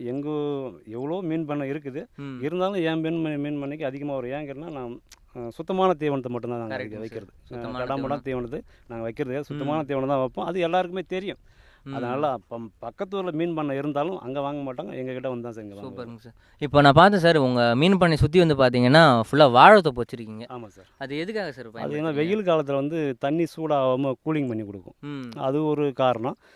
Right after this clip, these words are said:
Speaker 2: ம்.
Speaker 1: அடுத்தது என்னங்கன்னா, நமக்கு அது வழியாவும் ஒரு லாபகரமா ஒரு, ஒரு ச-, இப்ப அந்த, அந்த, அதை சுத்தி பாத்தீங்கன்னா ஒரு முந்நூறு வாழை மரம் இருக்குங்க.
Speaker 2: ஆ.
Speaker 1: சிம்பிளா நூறு ரூபான்னா கூட
Speaker 2: சூப்பருங்க.
Speaker 1: அது ஒரு,
Speaker 2: ம்,
Speaker 1: அது ஒரு லா-,
Speaker 2: முப்பதாயிரம் ரூபா வந்துரும்.
Speaker 1: முப்பது, அது ஒரு லாபகரமா இருக்கும்.
Speaker 2: ம்.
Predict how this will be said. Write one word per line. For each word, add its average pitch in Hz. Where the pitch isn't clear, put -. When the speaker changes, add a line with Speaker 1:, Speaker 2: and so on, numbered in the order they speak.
Speaker 2:
ம். 127
Speaker 1:
அடுத்தது 190
என்னங்கன்னா, 175
நமக்கு 160
அது 147
வழியாவும் 196
ஒரு 165
லாபகரமா 127
ஒரு, 110
ஒரு 101
ச-, 95
இப்ப 113
அந்த, 120
அந்த, 127
அதை 123
சுத்தி 147
பாத்தீங்கன்னா 151
ஒரு 131
முந்நூறு 147
வாழை 147
மரம் 123
இருக்குங்க. 92
Speaker 2:
ஆ. 147
Speaker 1:
சிம்பிளா 214
நூறு 185
ரூபான்னா 185
கூட 160
Speaker 2:
சூப்பருங்க. 123
Speaker 1:
அது 160
ஒரு, 156
Speaker 2:
ம், 147
Speaker 1:
அது 156
ஒரு 165
லா-, -
Speaker 2:
முப்பதாயிரம் -
ரூபா 151
வந்துரும். 143
Speaker 1:
முப்பது, 139
அது 139
ஒரு 143
லாபகரமா 131
இருக்கும். 117
Speaker 2:
ம். 120